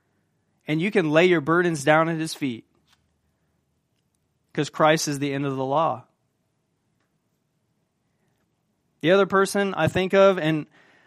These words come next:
looking at this kinda just to let you in on the mystery of God, looking at Romans eleven, Paul spells this out. But basically,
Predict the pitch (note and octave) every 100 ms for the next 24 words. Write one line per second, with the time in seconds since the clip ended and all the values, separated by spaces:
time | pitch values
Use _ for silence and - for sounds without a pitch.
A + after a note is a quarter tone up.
0 | _ F#3 G#3+ A#3 G#3 G3 G3+ F#3+ - -
1 | G#3 G#3 F3 E3 F3+ E3+ - - F3 E3+
2 | D#3+ D3+ C#3+ C3+ _ _ _ F#3 _ _
3 | _ _ - F3 F#3+ - F#3 F3+ F3+ E3
4 | D3+ D3 E3 F3 - F#3+ F3 E3 C#3 D#3
5 | D#3+ E3 D3 E3 F3+ E3 D3+ C#3+ C3+ D#3+
6 | E3+ E3+ D#3+ - D#3+ D3 C#3 D#3 D3+ D#3
7 | D3+ - D#3+ D#3 D#3 - _ _ - -
8 | D#3+ D#3 C3+ D3 D3 D#3 D3 D#3 D3 C3+
9 | E3+ F#3 F#3+ F3+ E3 D#3+ D#3